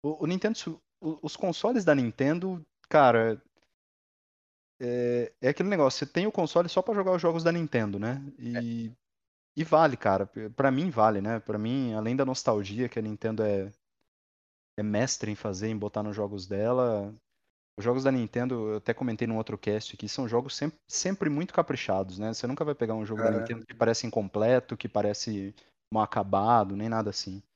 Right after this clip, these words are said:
Speaker 3: Cara,
Speaker 1: Então
Speaker 3: você falou uma parada agora que é um problema pra mim, porque é exatamente por isso que eu quero comprar um Nintendo Switch, pra jogar os jogos que, que são os jogos Nintendo, selo Nintendo.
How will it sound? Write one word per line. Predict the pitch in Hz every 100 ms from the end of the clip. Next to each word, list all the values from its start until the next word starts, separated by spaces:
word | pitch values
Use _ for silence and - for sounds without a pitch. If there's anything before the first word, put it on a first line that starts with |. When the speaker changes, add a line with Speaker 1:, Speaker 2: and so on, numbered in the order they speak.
| _ _ _ _ _
Speaker 3:
Cara, | 120
Speaker 1:
Então | 120
Speaker 3:
você | 120
falou | 135 123 131
uma | 139
parada | 135 127 117 120
agora | 107 113 123
que | -
é | 123
um | 131
problema | - 139 107 113 113
pra | 98 - 98
mim, | 101
porque | 101 104 -
é | 107
exatamente | 104 139 143 120 131 -
por | - 131 110
isso | 139 - 123
que | 120
eu |
quero | - 113 107
comprar | - 107 104 98
um | 101 98 95 _ _ _ -
Nintendo | 110 107 - 117 120
Switch, | - 107 92 - - - - -
pra | 107
jogar | 113 220 107 120
os | 165 143
jogos | 123 117 147 175
que, | - 175 175
que | -
são | - 147 170
os | 123
jogos | 127 170 202 - - 170
Nintendo, | 165 196 - 175 123 95 -
selo | - 117
Nintendo. | 139 156 127 104 92